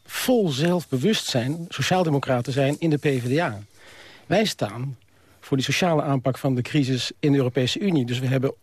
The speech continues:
ontzettend veel kritiek op die rechtse regeringsleiders... die deze crisis alleen maar verergeren.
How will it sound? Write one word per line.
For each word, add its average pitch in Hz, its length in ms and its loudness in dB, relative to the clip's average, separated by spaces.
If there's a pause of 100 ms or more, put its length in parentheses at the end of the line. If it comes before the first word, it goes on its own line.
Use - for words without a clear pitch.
(140)
ontzettend 151 480 0
veel 143 120 2
kritiek 139 360 -2
op 131 60 -2
die 123 100 0
rechtse 139 300 -2
regeringsleiders... 135 680 0
die 135 140 -2
deze 131 220 2
crisis 135 320 -4
alleen 143 200 2
maar 123 120 2
verergeren. 131 640 -4